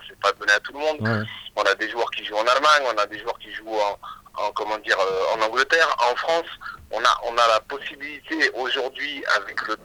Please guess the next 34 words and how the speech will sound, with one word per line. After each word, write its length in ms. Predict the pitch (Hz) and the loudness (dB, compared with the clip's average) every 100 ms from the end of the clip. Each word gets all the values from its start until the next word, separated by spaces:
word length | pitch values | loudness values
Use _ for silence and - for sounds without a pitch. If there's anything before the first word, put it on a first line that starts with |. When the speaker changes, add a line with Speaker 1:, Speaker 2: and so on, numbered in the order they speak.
| - | -10
Speaker 1:
le 100 | - 104 | -8 -2
talent 320 | - 143 147 | 4 4 4
qu'il 200 | 135 120 | 0 -2
y 40 | 127 | -2
a 60 | |
autour 260 | 120 - 123 | -2 -4 -6
de 60 | 104 | -4
ces 160 | - | -2
jeunes 240 | 110 117 117 | 2 0 0
joueurs, 260 | 127 156 233 - - _ _ _ - | 0 0 -2 -8 -16 _ _ _ 2
et 320 | 147 135 - | 6 6 2
aussi, 500 | 120 120 - 143 135 - | -10 -10 -12 -14 -16 -18
j'oublie 280 | - 98 107 | -18 -16 -12
pas, 340 | - 120 113 - | -2 2 2 0
en 160 | 107 104 | -4 2
Algérie, 560 | 107 107 110 110 117 110 | 2 2 -2 -2 -4 -14
des 80 | - | -12
joueurs 320 | - 113 113 | -8 -2 0
qui 120 | - - - | 0 -4 -4
sont, 240 | 117 90 104 | -4 -6 0
malgré 420 | 110 113 113 123 | 2 2 4 4
le 80 | 113 | 4
manque 300 | 113 127 127 | 2 -2 -2
de 80 | 120 | -4
formation, 600 | - 123 117 113 - 117 | -2 0 2 2 0 -6
tout 100 | - - | -6 0
ça, 140 | 113 - - - _ | 0 0 -10 -16 _
des 60 | - | -6
joueurs 260 | 120 120 - | -2 -2 -4
qui, 160 | - - | -12 -12
qui 80 | - | -6
peuvent 200 | - 135 | 0 2
apporter 560 | 120 117 123 - 139 123 - - | 2 0 -6 -6 -6 -6 -12 -12
aussi 340 | - - - | -10 -8 -8